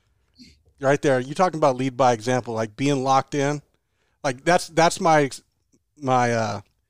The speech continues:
definition of what I see. You're locked in. When you get on that court, you're locked in.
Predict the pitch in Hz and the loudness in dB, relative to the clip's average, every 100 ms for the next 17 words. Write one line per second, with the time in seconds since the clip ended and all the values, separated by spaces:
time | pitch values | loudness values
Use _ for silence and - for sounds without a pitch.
0 | _ _ _ _ _ _ _ _ _ _ | _ _ _ _ _ _ _ _ _ _
1 | _ _ 143 139 127 127 - 117 107 104 | _ _ -2 -2 -2 -6 -6 -8 -6 -8
2 | - 98 107 123 117 110 110 - 98 - | -10 -14 -10 -8 -4 -6 -6 -12 -16 -18
3 | _ _ _ _ _ _ _ _ 131 120 | _ _ _ _ _ _ _ _ -8 -4
4 | 127 135 139 131 127 - 117 104 107 107 | -2 0 0 0 -2 -6 -10 -10 -12 -12
5 | 113 110 | -12 -18